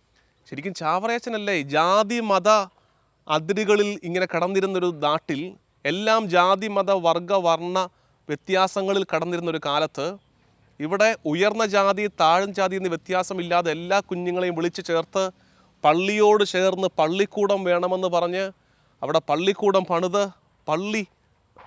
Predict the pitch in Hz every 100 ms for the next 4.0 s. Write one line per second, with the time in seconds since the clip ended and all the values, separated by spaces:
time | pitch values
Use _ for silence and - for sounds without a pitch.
0 | - 143 165 202 214 208 208 190 _ _
1 | _ _ - 147 143 156 214 - 180 208
2 | 208 - 202 - - - 147 190 190 185
3 | 185 190 196 196 185 180 165 175 196 202